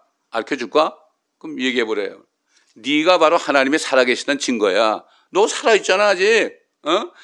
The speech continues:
세계대전 때 다, 어? 죽은 것 같았었는데 너 살아있잖아, 지금. 그리고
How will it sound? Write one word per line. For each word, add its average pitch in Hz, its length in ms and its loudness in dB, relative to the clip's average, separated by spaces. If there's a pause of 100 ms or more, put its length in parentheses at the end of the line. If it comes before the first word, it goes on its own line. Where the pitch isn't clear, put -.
(120)
세계대전 196 580 2
때 208 160 0
다, 196 560 2 (320)
어? 190 260 -2 (600)
죽은 185 340 -2
것 190 120 4
같았었는데 175 920 2 (1000)
너 185 80 0
살아있잖아, 180 580 2
지금. 143 480 0 (100)
그리고 185 460 2